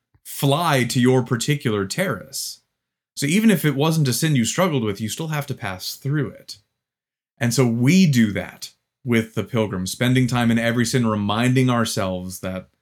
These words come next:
it's not just that one sin, right? It's a little bit of everything along the way. And exactly as you say, it's the grace of God that even puts you on the shores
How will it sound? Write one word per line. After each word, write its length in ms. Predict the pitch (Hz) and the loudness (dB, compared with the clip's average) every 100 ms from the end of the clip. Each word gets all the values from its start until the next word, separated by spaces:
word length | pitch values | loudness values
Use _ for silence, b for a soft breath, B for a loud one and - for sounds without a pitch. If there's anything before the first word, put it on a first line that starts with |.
| _ _ _ _ - | _ _ _ _ -2
it's 180 | 127 | 0
not 200 | 131 135 | 2 2
just 180 | 139 127 | 2 0
that 140 | 113 98 | -2 -4
one 200 | 92 90 | -8 -8
sin, 380 | - - 135 _ _ _ _ _ _ _ - | -10 -12 -20 _ _ _ _ _ _ _ -6
right? 220 | 110 107 - _ B B B B B _ _ _ - | -2 -2 -6 _ B B B B B _ _ _ 0
It's 180 | 143 135 | 2 4
a 60 | |
little 340 | 127 123 131 135 | 4 6 6 4
bit 360 | 120 113 - _ | 4 2 -2 _
of 160 | 117 113 | -6 0
everything 360 | 113 113 113 110 | 2 2 0 -2
along 260 | 104 104 | -2 -2
the 60 | 101 | 0
way. 220 | 104 107 | 0 0
And 160 | 110 104 | -2 -4
exactly 560 | 104 117 120 120 117 | -2 -2 -2 0 -2
as 100 | 104 | -2
you 80 | 104 | -4
say, 260 | 95 113 104 | -2 -2 0
it's 240 | 104 98 | -4 -6
the 100 | 113 | -8
grace 380 | 110 110 113 113 | -4 0 0 -2
of 140 | 107 | -6
God 340 | 107 104 104 104 | -4 -2 -2 -4
that 100 | 107 | -4
even 280 | 104 98 95 - | -2 -4 -6 -4
puts 320 | 135 131 123 | -2 -2 0
you 140 | 117 | 0
on 100 | 104 | 0
the 100 | 92 | -4
shores 760 | - - 113 98 73 - - | -6 -2 0 0 -6 -10 -10